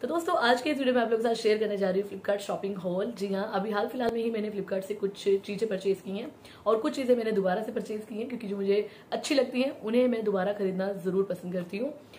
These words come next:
तो आज के इस वीडियो में आप लोगों के साथ shopping hall share करने जा रही हूँ, Mini shopping hall आप इसे बोल सकते हो। कुछ चीज़ें मैंने इसमें purchase की हैं, चलिए फटाफट से देख लेते हैं।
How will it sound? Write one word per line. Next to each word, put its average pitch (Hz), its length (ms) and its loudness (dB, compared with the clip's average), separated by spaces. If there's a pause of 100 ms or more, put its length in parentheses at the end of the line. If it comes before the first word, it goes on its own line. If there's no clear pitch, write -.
(160)
तो 220 60 0
आज 233 200 6
के 302 100 -6
इस 254 60 -4
वीडियो 247 180 4
में 240 80 2
आप 226 80 0
लोगों 214 120 0
के 220 60 0
साथ 214 140 4
shopping 202 340 -2
hall 196 120 0
share 196 200 -2
करने 185 220 -2
जा 185 160 0
रही 190 120 0
हूँ, 214 120 0
Mini 233 240 -2
shopping 208 300 -4
hall 190 140 0
आप 185 120 -2
इसे 190 120 -4
बोल 185 180 -2
सकते 180 240 -4
हो। 220 80 0
कुछ 202 180 -4
चीज़ें 196 200 0
मैंने 190 140 -2
इसमें 190 160 -8
purchase 196 320 -2
की 226 120 -6
हैं, 254 120 -4 (340)
चलिए 269 180 4
फटाफट 233 280 2
से 226 100 2
देख 196 180 4
लेते 214 240 2
हैं। 262 120 0